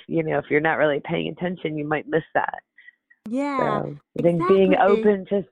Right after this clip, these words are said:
Speaker 1: being open to receiving those is, is important too. And
Speaker 2: Yeah.
Speaker 1: I know in the beginning, my mom had struggled that she wasn't feeling like she was getting any sign from him.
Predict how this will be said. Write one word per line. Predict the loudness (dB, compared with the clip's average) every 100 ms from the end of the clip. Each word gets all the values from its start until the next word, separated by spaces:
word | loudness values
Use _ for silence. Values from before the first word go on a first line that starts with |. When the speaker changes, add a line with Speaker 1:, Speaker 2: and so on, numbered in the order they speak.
| _ _ 2
Speaker 1:
being | 4 4 4
open | 2 2 -2 -2
to | -4
receiving | -2 -4 -4 -6 -6 -8
those | -6 -6 -6
is, | -10 -8
is | -8 -8
important | -12 -6 -6 -6 _ -8
too. | -4 -2 -4 -6 _ _ _ -4 0
And | 0 0 -2
Speaker 2:
Yeah. | 0
Speaker 1:
I | 0
know | 2 0 0
in |
the | -2
beginning, | -2 -2 0 0 0 -2
my | -2
mom | 0 0 0
had | -4 _
struggled | -2 -2 0 -2
that | -2 -2
she | 0
wasn't | 2 2 0 0
feeling | 2 2 0
like | -6 -6
she | -4
was | -4 -6 _ -2
getting | 0 0 -4
any | -8 -8 -10 -16 -20 _ 0
sign | 2 0 -4 -8
from | -10 -10
him. | -10 -8 -8